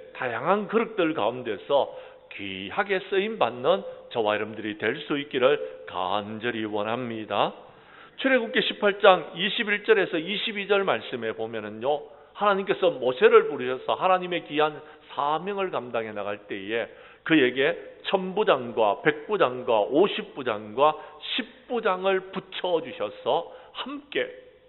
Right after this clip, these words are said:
하나님의 나라의 일들을 감당하도록 하나님께서 은혜를 베풀어 주셨더라라는 것입니다. 그렇습니다. 교회의 일은요, 여러분, 목사 혼자서 할 수 없습니다.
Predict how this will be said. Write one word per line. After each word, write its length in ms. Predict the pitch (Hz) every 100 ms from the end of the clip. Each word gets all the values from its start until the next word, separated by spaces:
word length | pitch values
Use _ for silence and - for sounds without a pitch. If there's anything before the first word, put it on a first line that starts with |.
| _
하나님의 500 | - 131 135 127 131
나라의 400 | 127 170 175 175 180
일들을 480 | 214 220 233 208
감당하도록 1000 | 202 127 127 127 131 127 147 165 - -
하나님께서 640 | - 117 110 113 113 127 127
은혜를 380 | 175 175 143 -
베풀어 600 | 110 - 123 113 110 - -
주셨더라라는 880 | 135 127 - 123 110 143 117 113
것입니다. 380 | 127 104 117 98 _ _ _ _ _ _ _ _
그렇습니다. 800 | 190 190 - 135 110 104 143 104 - - -
교회의 460 | 131 226 294 254
일은요, 460 | 202 190 180 165 220 - - - -
여러분, 300 | 131 143 139 -
목사 340 | - 143 - 220
혼자서 540 | 190 262 262 180 -
할 220 | 147 151 160
수 60 | 135
없습니다. 380 | 104 - 117